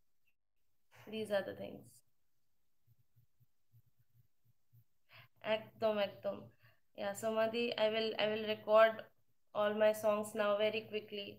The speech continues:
you know, because all this, you know, covid time, this is, this is a very, very nasty situation right now। इसीलिए मैं अपने videos, um, अभी थोड़ा सा, मतलब, मैंने एक गाना already मेरा आने वाला है, uh, which is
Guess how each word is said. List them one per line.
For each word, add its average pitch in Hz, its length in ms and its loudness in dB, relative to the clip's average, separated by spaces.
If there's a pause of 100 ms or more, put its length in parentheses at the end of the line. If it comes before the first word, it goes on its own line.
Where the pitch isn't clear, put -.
(280)
you 220 80 -6
know, 220 180 0 (380)
because 240 280 2
all 233 240 6
this, 247 180 2 (100)
you 240 180 0
know, 254 120 0 (140)
covid 220 300 2 (100)
time, 220 360 4
this 233 100 -10
is, 214 320 -14
this 226 100 -10
is 233 100 -8
a 226 80 0
very, 220 440 -2 (720)
very 220 260 -2
nasty 233 420 -2
situation 214 540 -4
right 202 260 -4
now। 202 200 -4 (320)
इसीलिए 247 400 2
मैं 233 280 2
अपने 226 320 -2
videos, 220 640 -4
um, 202 580 -2 (360)
अभी 220 380 -2
थोड़ा 226 460 2
सा, 226 220 0
मतलब, 233 340 -2 (280)
मैंने 240 240 4
एक 233 320 0
गाना 233 260 6
already 233 380 2
मेरा 240 220 4
आने 220 400 0
वाला 220 300 2
है, 233 460 -4 (260)
uh, 208 400 0
which 214 240 -6
is 220 180 -2